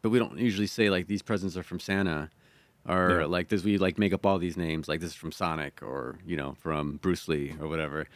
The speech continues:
Speaker 1: And I had this present that was, like, about, you know, six inches by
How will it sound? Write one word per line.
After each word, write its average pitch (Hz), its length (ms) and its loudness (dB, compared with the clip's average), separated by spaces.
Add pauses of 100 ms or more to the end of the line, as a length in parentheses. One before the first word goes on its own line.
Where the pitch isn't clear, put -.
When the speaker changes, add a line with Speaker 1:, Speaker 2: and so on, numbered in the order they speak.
(340)
Speaker 1:
And 107 140 6
I 113 60 10
had 127 180 8
this 127 160 0
present 117 480 8
that 110 120 8
was, 98 160 4 (140)
like, 101 300 2 (340)
about, 104 460 2 (180)
you 110 140 -4
know, 101 160 -2
six - 400 -8
inches 113 640 -2
by 95 540 -2